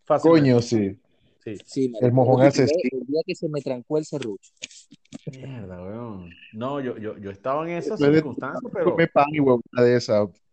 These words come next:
Speaker 1: Sí.
Speaker 2: masa y, y verga.
Speaker 1: Yo estaba en esa circunstancia, pero no, brother, con un buen empujón y, y mucha fuerza de voluntad, weón, pácata, salgo de eso, ese show
Speaker 2: Chao.
Speaker 1: rápido. Sí, sí. Pero no, marico,
Speaker 2: Coño.
Speaker 1: sí, tan trancado, trancado posible.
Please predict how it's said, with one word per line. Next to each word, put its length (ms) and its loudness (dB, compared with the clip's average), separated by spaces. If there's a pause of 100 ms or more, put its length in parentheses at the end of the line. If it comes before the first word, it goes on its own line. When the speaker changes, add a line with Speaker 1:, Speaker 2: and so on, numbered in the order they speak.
(520)
Speaker 1:
Sí. 60 -8
Speaker 2:
masa 380 4
y, 40 4
y 280 0
verga. 440 0 (600)
Speaker 1:
Yo 120 -16
estaba 300 -10
en 60 -8
esa 80 -12
circunstancia, 640 -10
pero 400 -4
no, 320 -8
brother, 320 -4
con 100 -14
un 100 -14
buen 160 -8
empujón 540 -8
y, 260 -10
y 40 -12
mucha 260 -14
fuerza 320 -10
de 60 -4
voluntad, 440 -6
weón, 260 -8
pácata, 380 -14
salgo 300 -10
de 80 -4
eso, 300 -12 (120)
ese 220 -16
show 160 -8
Speaker 2:
Chao. 280 6
Speaker 1:
rápido. 240 -16 (280)
Sí, 160 -20 (300)
sí. 120 -20 (1120)
Pero 140 -18 (140)
no, 140 -12
marico, 280 -12
Speaker 2:
Coño. 140 0
Speaker 1:
sí, 60 -10
tan 160 -14
trancado, 560 -14
trancado 300 -12 (120)
posible. 480 -14